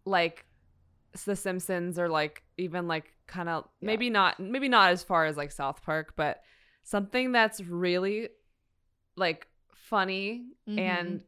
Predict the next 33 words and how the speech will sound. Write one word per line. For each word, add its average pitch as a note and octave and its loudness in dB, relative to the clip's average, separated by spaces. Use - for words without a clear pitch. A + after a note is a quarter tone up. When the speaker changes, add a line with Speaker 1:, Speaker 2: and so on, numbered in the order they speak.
Speaker 1:
adult E3 -2
and D#3+ -4
just, F#3 -2
like, E3+ 0
kind F3+ -2
of F3 2
political F#3 0
or E3 2
poking F3 -6
fun E3+ -2
at - -4
shit - -2
Speaker 2:
Mm-hmm. C4 -6
Speaker 1:
and F#3 -2
had F3 0
a F#3+ -2
musical F#3 -2
number D#3 -4
in D3 -8
every C3 -10
episode. A#3 -6
Speaker 2:
Amazing. F3+ -10
Speaker 1:
I G3 6
would G3 2
love E3 0
that. - -6
Uh, - -8
that G3 2
would G3 2
be F#3+ 4
really F#3 4
cool. C3+ -8
Um, F3 -6